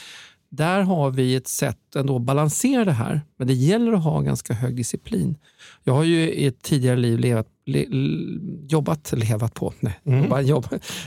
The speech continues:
Speaker 1: <laughs> eh, eh, på Riksbanken. Och, eh,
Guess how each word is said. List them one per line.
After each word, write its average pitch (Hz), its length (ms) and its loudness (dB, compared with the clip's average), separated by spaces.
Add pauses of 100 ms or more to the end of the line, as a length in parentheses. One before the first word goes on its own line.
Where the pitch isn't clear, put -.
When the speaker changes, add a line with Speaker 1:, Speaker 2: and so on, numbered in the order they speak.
(180)
Speaker 1:
<laughs> - 600 -8
eh, 147 180 0 (260)
eh, 120 320 0 (120)
på 139 160 0
Riksbanken. 156 880 -2 (200)
Och, - 360 -4
eh, 123 320 0